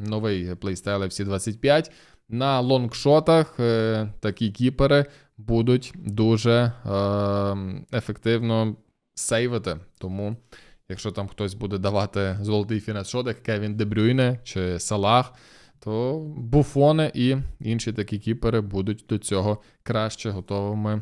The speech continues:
Ну і маємо ось такий список нових героїв, які приходять до нас в F C двадцять п'ять. Хто підписаний на мій Telegram-канал, той вже, е, бачив, е,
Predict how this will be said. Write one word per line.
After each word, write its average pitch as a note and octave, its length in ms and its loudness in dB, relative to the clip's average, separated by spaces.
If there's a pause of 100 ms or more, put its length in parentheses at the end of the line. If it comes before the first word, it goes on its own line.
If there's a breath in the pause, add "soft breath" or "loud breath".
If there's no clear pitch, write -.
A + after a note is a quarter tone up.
Ну F3 160 4
і C4+ 100 6
маємо A#3 440 6
ось G#3+ 220 6
такий G3 300 6
список F3+ 440 4
нових F3+ 300 8
героїв, E3+ 440 8
які E3 360 6
приходять D#3 800 2
до C#3 200 4
нас D3 300 2
в C3+ 60 2
F D3+ 100 6
C D3+ 200 2
двадцять C#3 360 2
п'ять. D#3 220 2
Хто - 160 -2
підписаний B2 500 -2
на B2 80 0
мій B2 140 2
Telegram-канал, A#2 760 0
той A2 140 0
вже, A2+ 300 2 (260 loud breath)
е, A#2 120 4
бачив, A#2 640 2 (140)
е, G2+ 420 2